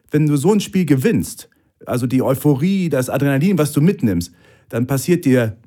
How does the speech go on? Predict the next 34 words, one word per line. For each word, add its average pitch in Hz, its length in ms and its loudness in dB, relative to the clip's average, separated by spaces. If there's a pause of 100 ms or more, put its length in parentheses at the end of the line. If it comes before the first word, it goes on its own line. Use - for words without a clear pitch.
(120)
sowas 120 320 0
wie 120 80 2
in 120 80 4
Frankfurt 117 560 0
nicht. 95 380 -2 (600)
Und 117 200 -2
jetzt, - 380 -2
äh, 185 360 -2 (160)
kommst 175 240 -2
du 170 40 2
halt 151 100 2
langsam 147 320 0
auch 143 100 0
ins 147 160 -2
Nachdenken. 101 720 -2 (160)
Du 104 240 -12
verlierst, 131 540 0
äh, 113 240 0 (260)
zu 120 160 -4
Hause 165 320 2
dann 143 360 0 (260)
ein 123 300 0
wichtiges 147 540 -2
Euroleague-Spiel 143 960 2 (380)
und 123 420 0 (1400)
da 127 200 -6
bin 165 100 -2
ich 160 80 -2
mal 170 120 2
gespannt, 170 300 -2
wie 165 60 -2
sie 151 100 0
da 156 140 0
rauskommen. 104 580 -4